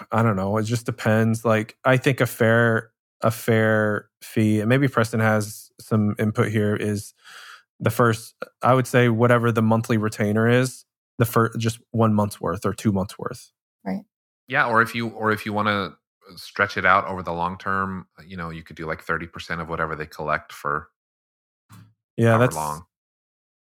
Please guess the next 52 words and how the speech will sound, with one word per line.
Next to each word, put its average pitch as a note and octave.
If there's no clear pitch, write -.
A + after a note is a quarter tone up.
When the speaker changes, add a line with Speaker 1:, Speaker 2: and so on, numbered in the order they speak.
Speaker 1:
I F3+
would, E3
I F#3+
personally D3+
wouldn't A#2+
do B2+
that B2
because A#2
you A#2
just A#2
don't A2+
know A2
how A2
long G#2+
that G#2+
person's G#2
gonna G#2+
be G#2
a G2+
client G2+
for. C3
And, G#2
uh, G#2
for, -
uh, C#3+
for, -
y-, C3+
you D#3
don't F3+
know D#3+
Speaker 3:
But, E3
Speaker 1:
how D#3
li-, D3
Speaker 3:
yeah. G#2
Speaker 1:
how D#3+
long D3
they're D3+
gonna D3+
be C3+
a C3
client C3+
for B2+
this B2+
other A#2+
person. B2+
And C3
also, C3+
Speaker 3:
Yeah, -
that's C3+
Speaker 1:
you C3+
Speaker 3:
true. -
Speaker 1:
can't, F3+